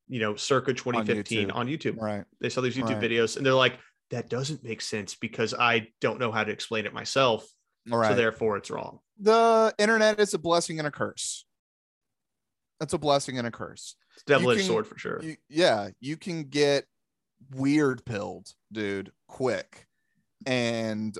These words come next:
Speaker 2: um, if you don't have other people there around you who can be like, "Dude, you're not making any sense." You know, this guy is probably terminally alone.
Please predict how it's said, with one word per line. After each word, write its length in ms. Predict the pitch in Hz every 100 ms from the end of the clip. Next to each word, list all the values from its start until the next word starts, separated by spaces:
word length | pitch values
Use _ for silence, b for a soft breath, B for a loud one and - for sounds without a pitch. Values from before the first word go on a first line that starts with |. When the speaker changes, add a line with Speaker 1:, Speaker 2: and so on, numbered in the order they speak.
| -
Speaker 2:
um, 560 | 113 110 107 104 104 98 b b b -
if 160 | 151 170
you 120 | 170
don't 320 | 139 139 151
have 280 | 143 135 127
other 260 | 127 127 123
people 400 | - 123 120 113
there 400 | 110 110 110 107
around 600 | 113 107 107 110 127 135
you 560 | 107 98 92 90 95 113 _ _ - _ _ _ _
who 100 | 117
can 160 | 113 107
be 200 | 104 107
like, 260 | 101 95 -
"Dude, 260 | 165 147 - _
you're 160 | 160 165
not 140 | 151
making 240 | 143 139 113
any 220 | 139 135
sense." 640 | 123 - 131 - - - - _ _ _ _ _
You 120 | - 147
know, 140 | 139
this 200 | 127 151
guy 160 | - 175
is 120 | 165
probably 420 | - 160 147 151
terminally 800 | 123 - 151 156 151 139 131 127 107
alone. 460 | 110 107 117 90